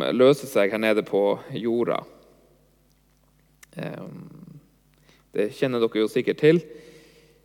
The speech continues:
Eh, men så er det, eh, vi har fått et løfte, vi som tror på han, at, at sånn skal det bli en gang. Det er faktisk det livet han ønsker for meg og deg. Så kan vi jo stille oss spørsmålet, hva,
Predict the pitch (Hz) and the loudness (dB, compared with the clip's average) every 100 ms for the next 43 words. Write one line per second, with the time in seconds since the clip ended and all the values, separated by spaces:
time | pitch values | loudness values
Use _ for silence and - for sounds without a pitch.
0 | _ 110 107 104 135 151 202 202 156 85 | _ -6 -4 -2 0 4 4 6 6 4
1 | 92 82 82 78 85 165 160 170 160 139 | 2 2 0 -2 2 2 4 2 4 2
2 | 151 - 110 117 120 - 127 117 110 110 | 0 -4 -2 -2 -4 0 0 2 -2 -2
3 | - - - - - - - - - - | -2 -6 -10 -20 -20 -20 -20 -8 -8 -8
4 | - - - _ - - - - - 170 | -20 -20 -20 _ -20 -18 -16 -18 -8 -4
5 | 180 156 135 170 113 104 101 143 175 165 | -2 -2 -2 -2 -2 -2 0 2 2 0
6 | 147 143 120 117 131 107 104 87 123 143 | -8 -4 -2 0 0 0 -2 -4 -6 -8
7 | - - 101 - - 101 98 - - - | -8 -2 -2 -4 -4 -4 -4 -8 -20 -20
8 | _ _ 107 107 95 - - - - 58 | _ _ -8 -6 -6 -10 -16 -14 -12 -10
9 | - - - _ _ _ _ _ _ _ | -12 -14 -20 _ _ _ _ _ _ _
10 | _ _ - - - - 202 202 180 180 | _ _ -16 -14 -6 -2 2 0 4 4
11 | 170 190 170 143 - | 4 2 2 2 0